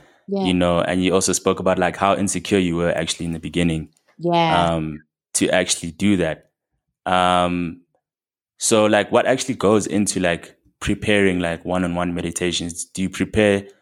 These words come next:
Speaker 2: like, in terms of, like, what that person needs? Like, like, how does it work?
Speaker 1: Mm, yeah. So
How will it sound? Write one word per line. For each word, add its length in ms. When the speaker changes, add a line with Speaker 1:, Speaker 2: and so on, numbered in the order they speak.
Speaker 2:
like, 440
in 160
terms 280
of, 140
like, 240
what 160
that 180
person 400
needs? 380
Like, 340
like, 140
how 120
does 160
it 60
work? 300
Speaker 1:
Mm, 720
yeah. 380
So 600